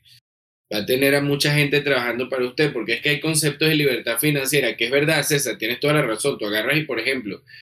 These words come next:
tú compras un E T F del Standard and Poor's quinientos y aplicas la estrategia D C A y, y estás dentro de todo diversificando tus ingresos, pero para eso necesitas capital, obviamente, porque no es con, no es con buenas intenciones que se llega a un mercado a comprar instrumentos financieros.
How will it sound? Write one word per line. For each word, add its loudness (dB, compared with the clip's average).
tú -2
compras 2
un 4
E 2
T 4
F 0
del 2
Standard 0
and 0
Poor's 0
quinientos 2
y 2
aplicas -2
la 2
estrategia 0
D 2
C 2
A 0
y, 0
y 2
estás -2
dentro 2
de 2
todo 2
diversificando 2
tus 6
ingresos, 0
pero 0
para 0
eso 0
necesitas -2
capital, -2
obviamente, -4
porque -6
no -2
es 0
con, 0
no -2
es -4
con -2
buenas 2
intenciones -2
que -2
se -2
llega -2
a -4
un -4
mercado -2
a -14
comprar -6
instrumentos -6
financieros. -4